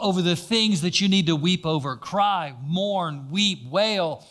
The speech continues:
And he says, "And humble yourself before God, and he will lift you up." In other words, I don't have to fight for these things. God will lift me up. I don't have to prove to somebody that I'm right.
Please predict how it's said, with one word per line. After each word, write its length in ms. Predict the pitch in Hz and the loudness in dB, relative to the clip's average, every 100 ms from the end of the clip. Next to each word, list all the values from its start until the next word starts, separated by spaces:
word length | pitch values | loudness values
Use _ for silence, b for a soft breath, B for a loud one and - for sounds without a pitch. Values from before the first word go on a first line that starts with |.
| B B B B | B B B B
And 60 | |
he 60 | 180 | 2
says, 260 | 208 185 | 4 2
"And 80 | 175 | 0
humble 400 | 147 175 240 240 | 0 2 2 2
yourself 380 | 220 185 202 180 | 2 2 -2 -4
before 260 | 165 170 160 | -6 -4 0
God, 220 | 165 170 | 0 2
and 120 | 170 | 0
he 280 | 151 226 294 | 2 4 4
will 180 | 269 196 | 2 0
lift 300 | 165 - 151 | -2 -4 -6
you 160 | 127 | -6
up." 260 | 98 - _ _ _ _ _ _ _ _ | -8 -14 _ _ _ _ _ _ _ _
In 60 | 208 | 0
other 80 | |
words, 100 | 208 | 2
I 140 | 190 226 | 2 2
don't 140 | 220 | 0
have 180 | 214 269 | -2 -2
to 100 | 185 | -4
fight 540 | - - - 226 220 | -6 -8 -2 -2 -2
for 120 | - 196 | -6 -4
these 320 | 175 160 - | -2 -2 -6
things. 540 | - 254 269 220 175 | -8 -2 2 2 2
God 380 | 135 175 196 214 | 0 -2 -2 0
will 100 | 170 | 0
lift 260 | 151 147 151 | 0 0 -2
me 220 | 151 143 | 0 2
up. 260 | 117 - B B B | 0 -2 B B B
I 60 | |
don't 120 | 247 247 | 0 0
have 160 | 233 | 0
to 80 | 175 | -2
prove 340 | - 196 226 | -2 2 2
to 80 | 185 | 2
somebody 400 | 170 208 190 175 | 0 2 2 2
that 160 | 165 165 | 2 0
I'm 200 | 156 170 | 2 2
right. 220 | 170 151 | 0 -2